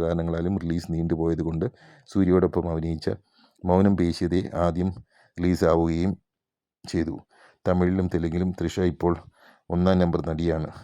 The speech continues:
രണ്ട് ഭാഷകളിലെയും പ്രമുഖ നടന്മാരോടൊപ്പം എല്ലാം നായികയായി അഭിനയിച്ച തൃഷ ഇപ്പോൾ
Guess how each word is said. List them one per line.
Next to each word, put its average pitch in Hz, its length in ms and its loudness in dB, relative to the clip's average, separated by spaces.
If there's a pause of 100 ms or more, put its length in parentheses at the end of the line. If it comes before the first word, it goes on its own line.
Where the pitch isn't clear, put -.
(120)
രണ്ട് 90 220 0
ഭാഷകളിലെയും 87 760 -2 (1120)
പ്രമുഖ 92 300 2
നടന്മാരോടൊപ്പം 90 1000 0 (100)
എല്ലാം 92 340 -4
നായികയായി 87 480 0
അഭിനയിച്ച 82 360 -4
തൃഷ 80 240 -6
ഇപ്പോൾ 90 340 -2